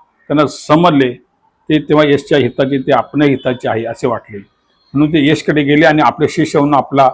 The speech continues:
स्वीकार करण्याविषयी त्यांनी भगवान बुद्धाला प्रार्थना करावी असे त्यांनी सांगितले.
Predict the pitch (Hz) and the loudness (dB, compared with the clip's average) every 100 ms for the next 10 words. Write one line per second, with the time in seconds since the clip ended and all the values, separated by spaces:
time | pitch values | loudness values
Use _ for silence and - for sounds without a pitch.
0 | - _ _ _ _ _ - 147 147 202 | -4 _ _ _ _ _ -6 -2 2 4
1 | 185 180 156 151 139 147 147 143 120 120 | 4 4 2 0 -2 -4 -2 -2 -2 0
2 | 147 135 131 135 131 123 113 - 147 135 | 0 0 -2 -2 -2 -4 -6 -2 -2 0
3 | 127 120 117 - - 147 127 123 127 117 | 0 -2 -8 -14 -18 -6 -4 -4 -6 -8
4 | 113 - 175 | -10 -10 -10